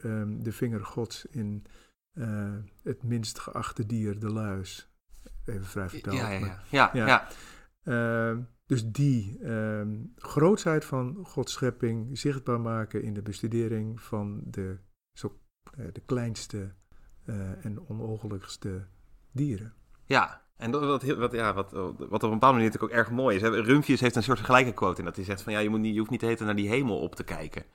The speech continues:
Speaker 1: Nee.
Speaker 2: Als je God, als je God wil leren kennen, dan moet je eigenlijk, dan kan je gewoon een simpel kruidje nemen en dan leer je hem, dan leer je hem ook kennen.
Speaker 1: Precies.
Speaker 2: Je hoeft niet zo'n
Speaker 1: Ja.
Speaker 2: soort hemelstaarder,
Speaker 1: Ja.
Speaker 2: hemelstaarder te zijn.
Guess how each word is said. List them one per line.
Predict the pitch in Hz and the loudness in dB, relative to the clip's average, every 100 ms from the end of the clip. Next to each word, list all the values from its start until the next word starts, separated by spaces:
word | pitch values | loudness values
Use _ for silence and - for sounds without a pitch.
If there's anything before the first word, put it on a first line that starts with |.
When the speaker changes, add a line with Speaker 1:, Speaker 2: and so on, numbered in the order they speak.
| _ | _
Speaker 1:
Nee. | - 139 104 | 2 2 2
Speaker 2:
Als | - | -4
je | - | -8
God, | 101 - | -8 -8
als | - 90 | -10 -12
je | - | -10
God | - 110 | -8 -4
wil | 104 98 | -2 0
leren | 101 92 | 0 0
kennen, | - 107 110 | -2 -2 0
dan | 90 | -2
moet | 92 92 | -2 -4
je | |
eigenlijk, | - 92 92 87 - _ - | -6 -8 -8 -12 -14 _ -14
dan | 87 | -4
kan | 90 | -2
je | 87 | -2
gewoon | 98 | -2
een | 92 | -2
simpel | - 107 95 | -2 -2 -2
kruidje | - 117 113 - | 2 2 2 0
nemen | 80 80 80 | -4 -6 -8
en | 80 | -6
dan | 87 90 | -6 -2
leer | 95 | 0
je | 92 | -2
hem, | 87 - | -4 -6
dan | 98 | -4
leer | 95 | -2
je | 92 | 0
hem | 92 | 0
ook | 104 | -2
kennen. | - 73 73 - _ | -4 -12 -14 -20 _
Speaker 1:
Precies. | 156 143 202 135 - | 0 2 0 -4 -8
Speaker 2:
Je | |
hoeft | - | -6
niet | 101 | -4
zo'n | - | 0
Speaker 1:
Ja. | 165 | 2
Speaker 2:
soort | 120 | 2
hemelstaarder, | 95 101 85 - 85 80 127 | 2 2 0 0 0 2 0
Speaker 1:
Ja. | - | -2
Speaker 2:
hemelstaarder | - 98 107 87 98 80 82 | -6 0 2 2 2 2 0
te | - | -4
zijn. | 90 82 78 | -4 -4 -6